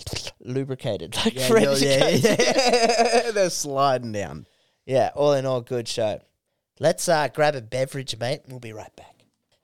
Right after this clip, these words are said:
Speaker 1: Dude, so Sam Bowden and Alex come over my house yesterday afternoon. As I
Speaker 2: Yeah.
Speaker 1: said, we have the steak. We drive out, and bro, forty minutes in, like, in the car out with those boys just had me so <laughs> excited for the gig.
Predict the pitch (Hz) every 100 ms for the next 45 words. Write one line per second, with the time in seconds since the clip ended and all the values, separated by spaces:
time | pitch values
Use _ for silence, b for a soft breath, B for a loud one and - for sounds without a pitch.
0 | _ - 151 123 - 143 135 131 156 165
1 | 180 139 127 135 120 113 98 101 113 113
2 | - - - 135 123 120 123 110 110 104
3 | 107 117 107 113 110 107 - 110 123 -
4 | 117 117 - 127 127 117 113 117 - 113
5 | 107 110 - b b b b _ 127 147
6 | 139 135 127 131 120 104 131 - _ _
7 | _ _ _ - 139 127 131 117 101 -
8 | - 165 180 196 175 143 175 175 - -
9 | 147 147 143 117 110 - _ _ _ _
10 | - 165 160 - 139 127 104 120 110 113
11 | 117 117 113 107 101 101 127 - 123 117
12 | 117 120 113 101 - _ _ _ - -
13 | - 170 190 - 151 - 190 170 147 139
14 | 123 117